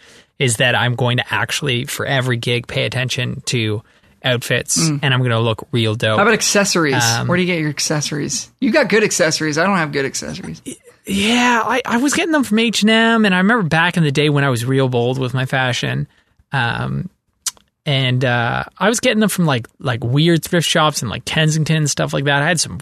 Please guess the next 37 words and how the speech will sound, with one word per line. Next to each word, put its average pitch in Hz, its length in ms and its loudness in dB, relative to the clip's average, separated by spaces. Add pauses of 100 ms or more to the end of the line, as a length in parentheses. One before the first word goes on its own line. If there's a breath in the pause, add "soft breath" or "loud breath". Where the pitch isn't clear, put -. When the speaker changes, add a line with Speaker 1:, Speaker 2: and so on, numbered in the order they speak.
Speaker 1:
crazy 147 400 0
wacky 143 420 0
belts. 131 500 -2 (460 soft breath)
But, 143 260 0
uh, 143 200 2 (100)
I, 156 100 -6
now 226 260 0
I'm 208 100 2
just, 147 300 0 (600)
yeah, 233 280 4
just 220 260 -2
H 180 200 2
and 139 80 2
M. 139 200 2
Like, 151 160 2
I 240 40 4
just 233 220 0
need 175 320 2
to 170 60 2
have 147 280 2
something 147 300 0
on 139 140 2
my 131 80 2
wrist 127 360 0
to 123 140 -6 (280)
be 127 120 2
like, 120 180 2
"I 147 80 2
showed 117 340 0
up. 110 220 0
I'm 160 600 2
Speaker 2:
<laughs> - 0 -
Speaker 1:
paying 123 80 -2
Speaker 2:
Made 190 100 2
an 110 80 0
Speaker 1:
attention." 185 440 2
Speaker 2:
effort. - 500 0